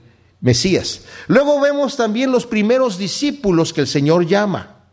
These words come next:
Aquí vamos a ver unos llama-, un llamamiento, pero aquí vamos a ver los primeros discípulos que, que se acercan al Señor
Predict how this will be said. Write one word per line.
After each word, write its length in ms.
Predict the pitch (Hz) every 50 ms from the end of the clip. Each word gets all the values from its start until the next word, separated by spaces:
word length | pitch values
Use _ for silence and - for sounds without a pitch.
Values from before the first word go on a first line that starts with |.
| _ _ - - -
Aquí 200 | 151 151 180 233
vamos 300 | 240 254 254 262 214 -
a 40 | 196
ver 140 | 202 220 240
unos 200 | 233 226 190 180
llama-, 260 | 202 180 160 151 175
un 160 | 208 190 208
llamamiento, 800 | 202 208 190 175 151 165 190 202 196 190 185 190 - 220 214 - - - - -
pero 140 | - 175 165
aquí 140 | - 220 240
vamos 240 | 247 247 240 - 208
a 40 | 196
ver 120 | 226 226
los 140 | 226 196 -
primeros 320 | 190 180 208 220 220 196
discípulos 460 | 190 165 180 214 185 202 196 180 -
que, 180 | - 170 151 -
que 300 | - - - - 170 170
se 120 | - 175
acercan 460 | 151 - - 226 240 247 - 220 196 175
al 120 | 160 147
Señor 600 | - - 156 147 156 170 202 240 247 - - -